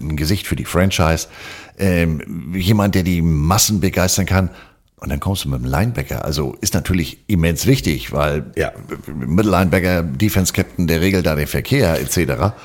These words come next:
Speaker 1: Aber... Fand ich, ähm, bemerkenswert.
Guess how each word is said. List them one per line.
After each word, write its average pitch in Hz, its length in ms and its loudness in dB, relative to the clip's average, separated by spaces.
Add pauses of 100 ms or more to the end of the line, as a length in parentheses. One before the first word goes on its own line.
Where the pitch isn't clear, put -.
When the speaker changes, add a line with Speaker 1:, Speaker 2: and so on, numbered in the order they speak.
(380)
Speaker 1:
Aber... 92 480 4 (680)
Fand 143 360 2
ich, - 280 0
ähm, 170 540 0
bemerkenswert. 90 760 2